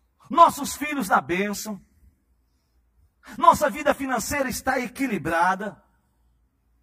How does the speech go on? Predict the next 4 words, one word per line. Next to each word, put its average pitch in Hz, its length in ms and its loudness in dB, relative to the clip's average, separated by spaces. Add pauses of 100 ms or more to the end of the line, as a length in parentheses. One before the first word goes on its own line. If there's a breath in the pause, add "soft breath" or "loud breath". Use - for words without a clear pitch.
(840 loud breath)
A 277 140 2
gente 302 480 -6 (180)
tá 302 180 6
vivendo 285 760 -4